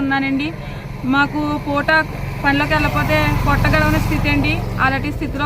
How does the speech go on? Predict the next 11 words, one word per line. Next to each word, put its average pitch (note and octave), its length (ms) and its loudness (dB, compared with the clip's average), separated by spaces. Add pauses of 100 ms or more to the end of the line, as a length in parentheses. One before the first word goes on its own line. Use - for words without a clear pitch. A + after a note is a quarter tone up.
కూడా D4 140 0 (100)
మమ్మల్ని C#4+ 340 0
అందరినీ C#4 360 0
ఇలా C#4+ 120 -2 (100)
రోడ్డు C4 300 -2
మీద C#4 200 -2
అన్యాయంగా C#4 500 -2
తీసి C#4+ 320 -4 (480)
మమ్మల్ని C#4+ 300 2
రోడ్డు C4+ 240 0
మీద D4 120 -2